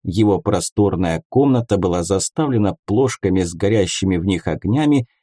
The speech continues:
причем расположил он их не абы как, а в геометрическом порядке. Мало того, на полу был нарисован здоровенный круг, внутри которого красовались загадочные закорючки –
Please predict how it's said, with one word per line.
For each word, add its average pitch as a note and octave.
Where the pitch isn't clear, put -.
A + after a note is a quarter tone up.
причем D3+
расположил D#3
он C#3
их C3
не A2
абы D#3+
как, E2
а G2+
в E3+
геометрическом B2+
порядке. G2
Мало C3+
того, G2+
на F#2+
полу G2
был G2
нарисован F2
здоровенный F2
круг, -
внутри G#2+
которого C#3+
красовались B2+
загадочные G2+
закорючки – G#2